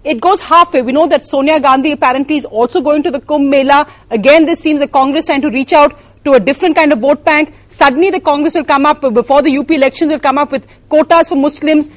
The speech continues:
reaching out to a different vote bank. In that sense, is the Congress confused? You both dabble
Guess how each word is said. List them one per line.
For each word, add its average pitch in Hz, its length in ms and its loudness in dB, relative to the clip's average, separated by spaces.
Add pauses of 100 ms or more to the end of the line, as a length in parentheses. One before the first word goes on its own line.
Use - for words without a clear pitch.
(140)
reaching 285 360 0
out 311 260 -2
to 277 80 0
a 247 80 4
different 262 400 0
vote 294 220 0
bank. 302 300 0 (320)
In 349 120 2
that 466 200 2
sense, 370 280 0
is 302 120 -6
the 311 80 0
Congress 311 380 0
confused? 330 680 0 (180)
You 247 100 -2
both 247 380 0
dabble 247 460 2